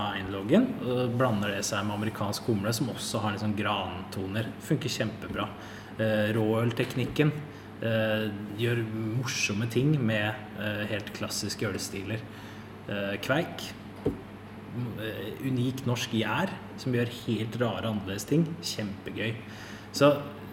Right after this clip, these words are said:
men det som er viktig her da, som både for forbrukerne, tenker jeg, og også for produsentene, det er at, eh, hvis du skal prut-, putte på etiketten at dette her er et ekte norsk tradisjonsøl, så skal du være ganske sann og tro til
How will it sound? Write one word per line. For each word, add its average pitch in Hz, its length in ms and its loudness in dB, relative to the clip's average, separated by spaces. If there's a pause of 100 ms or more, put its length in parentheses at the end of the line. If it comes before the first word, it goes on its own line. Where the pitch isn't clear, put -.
(200)
men 156 120 6
det 151 140 10
som 160 100 8
er 156 120 8
viktig - 280 2
her 127 240 10
da, 185 60 12 (100)
som 131 220 2
både 113 180 6
for 120 180 -2
forbrukerne, 110 560 0
tenker 110 280 0
jeg, 143 160 2
og 107 380 0
også 113 280 -2
for 101 240 -2
produsentene, 107 680 2 (420)
det 110 80 2
er 113 80 4
at, 113 160 0
eh, 113 280 4 (240)
hvis 113 140 0
du 117 80 2
skal 147 120 4
prut-, 143 540 2
putte - 360 -2
på 113 140 2
etiketten 113 500 -2
at 120 100 2
dette 113 240 0
her 110 300 4
er 104 80 0
et - 240 -6
ekte - 280 -8
norsk 104 220 -2
tradisjonsøl, 104 640 4 (340)
så - 120 -8
skal - 180 0
du 113 60 2
være 107 260 2
ganske 101 500 0
sann 98 340 0
og 107 120 -2
tro 117 360 4
til 101 240 0